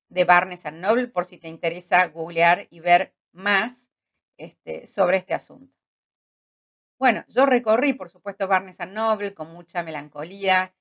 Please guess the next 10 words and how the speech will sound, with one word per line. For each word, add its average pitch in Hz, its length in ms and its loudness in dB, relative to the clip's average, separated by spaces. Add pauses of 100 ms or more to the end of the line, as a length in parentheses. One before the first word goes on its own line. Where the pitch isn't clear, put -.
(160)
esos 190 280 -14
enormes 196 580 2
salones 175 580 -4
con 160 240 -20
mesas 165 260 -20
de 165 100 -12
libros, 180 640 -8 (320)
son, 180 280 -12
este, 170 260 -12
maravillosos. 175 880 -2